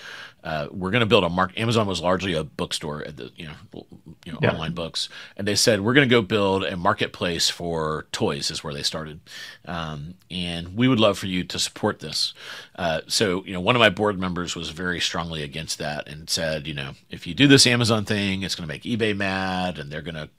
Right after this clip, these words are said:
Speaker 1: you're, you're gonna ruin the whole business." So that was probably the, the worst advice. I, I prevailed in that board discussion and, uh, ended up being right on that one.
Speaker 2: Oh, amazing.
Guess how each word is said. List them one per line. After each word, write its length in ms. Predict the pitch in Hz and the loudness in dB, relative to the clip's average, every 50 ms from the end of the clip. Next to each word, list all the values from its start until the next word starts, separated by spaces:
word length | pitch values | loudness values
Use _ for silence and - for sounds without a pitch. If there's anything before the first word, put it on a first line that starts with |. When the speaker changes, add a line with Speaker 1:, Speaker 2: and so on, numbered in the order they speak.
| _ - | _ -16
Speaker 1:
you're, 160 | 73 80 71 | -14 -14 -14
you're 140 | - 87 80 | -14 -14 -12
gonna 180 | 87 82 78 | -10 -8 -2
ruin 200 | 87 127 151 143 | 2 4 4 6
the 80 | 123 120 | 6 6
whole 140 | 123 117 104 | 6 6 6
business." 420 | 90 95 90 - 80 - - - - | 6 2 -2 -2 -4 -6 -8 -8 -8
So 160 | - - - | -14 -6 -4
that 40 | 101 | -2
was 100 | 95 - | -2 -2
probably 280 | - - 107 95 85 73 | -2 0 2 2 2 0
the, 140 | 73 78 78 _ - | -4 -8 -12 _ -14
the 80 | 82 | -14
worst 260 | 76 73 78 - - | -12 -12 -10 -10 -10
advice. 360 | - 67 65 69 - - - - _ _ _ - - - - - - - - - - _ _ _ _ _ _ _ _ - - - - - 165 175 | -12 -12 -14 -14 -14 -14 -16 -16 _ _ _ -20 -20 -20 -20 -20 -20 -20 -18 -18 -18 _ _ _ _ _ _ _ _ -18 -14 -6 0 0 0 2
I, 320 | - 87 92 - - 110 | 2 2 4 6 8 6
I 40 | 120 | 6
prevailed 460 | 117 - 139 107 104 104 101 104 104 | 8 6 4 6 6 6 6 6 4
in 100 | 107 107 101 | 2 0 0
that 200 | 107 107 - 80 | 0 -2 -2 -2
board 160 | 104 107 104 | -2 -2 -2
discussion 460 | 101 107 - 113 104 - - 107 95 | -2 -4 -4 -4 -4 -4 -6 -8 -10
and, 240 | 82 78 76 73 53 | -10 -10 -12 -12 -12
uh, 220 | 67 76 76 76 - - | -12 -10 -10 -12 -12 -14
ended 180 | 78 71 71 | -16 -14 -12
up 100 | 69 - | -12 -12
being 180 | - 69 67 67 | -12 -14 -14 -12
right 200 | 69 67 67 60 | -12 -12 -12 -12
on 120 | 64 71 | -12 -14
that 140 | 71 - - | -16 -16 -16
one. 100 | 95 92 _ _ _ _ _ _ _ _ _ _ _ _ _ _ _ - | -18 -20 _ _ _ _ _ _ _ _ _ _ _ _ _ _ _ -2
Speaker 2:
Oh, 260 | 156 151 - - 131 | -2 2 2 2 2
amazing. 680 | 113 117 113 120 127 135 139 135 120 113 113 110 - - | 4 6 6 8 8 8 10 10 8 8 6 2 -2 -6